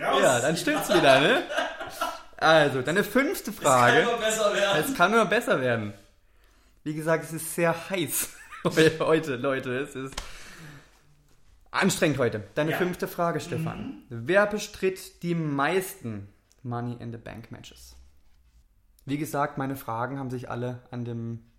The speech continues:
Speaker 2: Pay-Per-View orientiert, an
Speaker 1: Was
Speaker 2: unserem aktuellen.
Speaker 1: sehr schöne, sehr schöne Arbeit von dir, hast du sehr schön gemacht.
Speaker 2: Danke.
Speaker 1: Das, die meisten, also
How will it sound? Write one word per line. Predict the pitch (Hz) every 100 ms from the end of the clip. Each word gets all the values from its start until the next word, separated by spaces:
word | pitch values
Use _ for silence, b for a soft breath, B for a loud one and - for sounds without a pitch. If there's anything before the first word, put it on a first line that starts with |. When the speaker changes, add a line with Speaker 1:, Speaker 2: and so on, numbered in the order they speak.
| _ - _
Speaker 2:
Pay-Per-View | 147 131 117 113
orientiert, | 101 101 - 113 107 -
an | 120
Speaker 1:
Was | 135
Speaker 2:
unserem | 135 127
aktuellen. | 135 139 151 156 156
Speaker 1:
sehr | 165 170
schöne, | 165 156 151 151 147 147 139
sehr | 127 135 160
schöne | 160 143 139
Arbeit | 117 117 -
von | - 104
dir, | 107
hast | - 117
du |
sehr | 107 123
schön | 120 110 104
gemacht. | 104 - - - -
Speaker 2:
Danke. | 202 120 110 151
Speaker 1:
Das, | 147 - - -
die | 139
meisten, | 135 117 220 214 - 127 120
also | 120 123